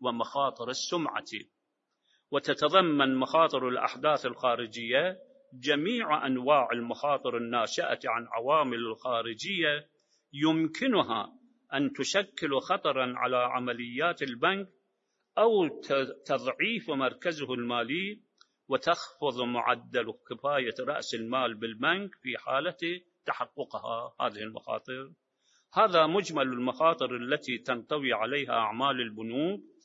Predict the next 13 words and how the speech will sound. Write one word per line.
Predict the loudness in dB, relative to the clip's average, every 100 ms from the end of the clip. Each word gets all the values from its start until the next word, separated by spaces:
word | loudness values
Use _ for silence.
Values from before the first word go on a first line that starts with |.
| _ _ -6
الإسلامية، | -6 -2 -2 0 0 2 0 -2 -2 -4 -4 -6 -12 _ _ _ 0
وهناك | 0 4 6 6 4
أيضا | 2 2 0 -4
مخاطر | -2 -2 2 2 0 -6 -2 -4
أخرى، | -2 2 2 2 -4 -20 _ _ 2
وهي | 2 4 2
المخاطر | 0 0 0 0 0 -2
الأصيلة | -4 -6 -6 -4 -2 0 -2 -4
الكامنة | -10 -4 -2 0 -2 0 -2 -4 -12
في |
الأدوات | -12 -8 -6 -4 0 -2 -2
المصرفية | -6 -6 -8 -8 -6 -6 -6
الإسلامية | -8 -6 -8 -2 -2 0 -2 0 -2 -4